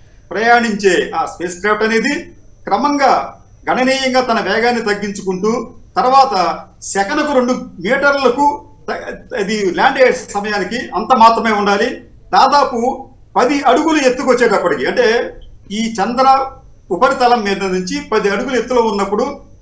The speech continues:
ఈ మొత్తం మోటార్లన్నీ కూడా ఆగిపోతాయి. దానికి ఉన్న నాలుగు మోటార్లు ఆగిపోతాయి. ఆ రెండు కెమెరాల సహాయంతో, సెన్సార్ల సహాయంతో అది ఒక్కసారిగా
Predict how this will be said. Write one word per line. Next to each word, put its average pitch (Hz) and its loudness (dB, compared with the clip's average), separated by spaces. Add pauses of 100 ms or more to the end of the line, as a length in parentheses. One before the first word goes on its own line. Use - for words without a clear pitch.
ఈ 247 -2
మొత్తం 202 -2
మోటార్లన్నీ 262 2
కూడా 220 2
ఆగిపోతాయి. 202 0
దానికి 190 0
ఉన్న 220 -2
నాలుగు 233 2
మోటార్లు 220 0
ఆగిపోతాయి. 208 -4 (300)
ఆ 196 6
రెండు 214 0
కెమెరాల 240 2
సహాయంతో, 220 -2
సెన్సార్ల 190 -2
సహాయంతో 208 -2
అది 233 0
ఒక్కసారిగా 214 0